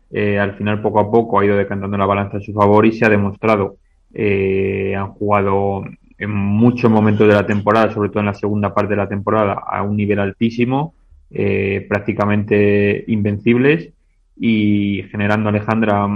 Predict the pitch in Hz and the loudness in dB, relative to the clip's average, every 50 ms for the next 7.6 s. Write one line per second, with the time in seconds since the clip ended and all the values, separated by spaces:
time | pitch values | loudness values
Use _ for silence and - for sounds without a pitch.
0 | 101 - - - 110 110 113 117 110 113 120 - 113 117 - 127 127 127 143 151 | -6 -8 -10 -6 -4 0 0 0 0 0 -2 -4 0 2 4 4 4 6 4 4
1 | 156 151 147 - - 107 107 101 107 110 110 110 110 107 107 107 107 107 107 110 | 4 2 0 -2 -2 0 0 0 2 0 0 0 0 -2 -2 -2 -2 -2 -2 -2
2 | 110 107 107 107 110 107 107 104 104 104 104 113 113 110 104 104 101 107 107 104 | -2 0 -2 -2 -2 -2 -2 -2 0 0 2 2 2 2 2 0 -2 -4 -4 -2
3 | 104 107 107 104 107 107 107 104 104 - _ _ _ _ _ _ _ - 113 117 | -2 -2 -4 -4 -2 -2 -2 -2 -4 -6 _ _ _ _ _ _ _ -4 -2 -2
4 | 127 123 - 127 123 127 123 - - 120 107 101 117 117 113 113 113 113 113 113 | 0 0 0 0 2 2 2 2 0 0 2 2 2 2 2 2 2 2 2 2
5 | 110 113 131 135 123 107 98 98 98 - - - _ _ _ - 107 104 104 101 | 0 0 0 0 0 -2 -4 -6 -10 -16 -20 -20 _ _ _ -8 -4 -4 -4 -4
6 | - - 113 113 107 101 107 - 113 110 107 113 104 110 110 110 104 107 107 107 | -2 0 2 2 2 2 0 0 -2 -2 -2 -4 -6 -4 -4 -4 -2 -2 -2 0
7 | 104 104 107 110 127 131 135 151 165 170 - | 2 2 2 2 2 2 2 0 0 -2 -4